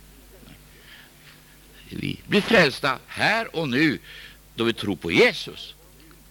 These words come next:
Ja, men försök att inbilla människor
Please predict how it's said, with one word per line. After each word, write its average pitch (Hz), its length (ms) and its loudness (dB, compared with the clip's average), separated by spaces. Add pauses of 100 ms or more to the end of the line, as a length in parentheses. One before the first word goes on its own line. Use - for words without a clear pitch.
(380)
Ja, - 100 -16 (320)
men 95 180 -4 (160)
försök 113 600 0
att 180 220 2
inbilla 131 600 4
människor 87 600 -2